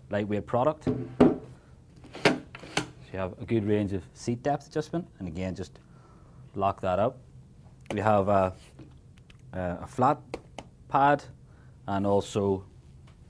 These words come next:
a ramped pad option, if that's,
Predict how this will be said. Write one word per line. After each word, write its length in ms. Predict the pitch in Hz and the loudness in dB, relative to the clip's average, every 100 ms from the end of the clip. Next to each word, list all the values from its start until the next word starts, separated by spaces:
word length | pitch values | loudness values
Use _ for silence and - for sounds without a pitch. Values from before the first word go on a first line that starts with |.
| - - - - - - - - - - - - - - | -20 -20 -20 -20 -20 -18 -20 -20 -4 -2 -2 -6 -8 -4
a 140 | 98 | -2
ramped 420 | 92 120 147 - | 4 4 2 -6
pad 320 | - 160 165 - - - - | 4 6 6 2 -12 -14 -2
option, 360 | 139 139 165 165 - - - - - - - - - | -2 -2 -6 -6 -10 -20 -20 -20 -20 -20 -20 -20 -16
if 120 | 101 - | -12 -6
that's, 480 | 101 - - - | -6 -6 -16 -18